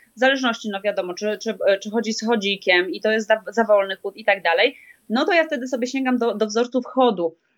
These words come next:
To jest pierwsza rzecz chyba, jaką faktycznie określam u tego dzie-, e, dziecka. Wzorce chodu nie są niczym absolutnie nowym. One zostały, mm,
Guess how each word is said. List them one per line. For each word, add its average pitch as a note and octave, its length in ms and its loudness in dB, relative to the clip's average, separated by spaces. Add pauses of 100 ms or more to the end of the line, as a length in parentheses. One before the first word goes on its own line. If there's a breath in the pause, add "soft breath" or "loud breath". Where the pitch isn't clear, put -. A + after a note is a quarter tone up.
To G3+ 80 0
jest G#3 120 -4
pierwsza C4+ 220 0
rzecz A#3+ 220 0
chyba, G#3 160 4
jaką G#3 240 0
faktycznie A3 440 -6
określam E3+ 500 -2
u E3 40 -8
tego F3 220 -2
dzie-, D3+ 160 -4 (100)
e, E3+ 560 2
dziecka. E3 440 0 (380 loud breath)
Wzorce D#4 340 2
chodu D#4+ 200 2
nie D4 140 2
są D#4 160 0
niczym C4+ 380 2
absolutnie A3 580 -2
nowym. G3 360 2
One G#3+ 200 2
zostały, A3+ 340 4
mm, A3+ 120 2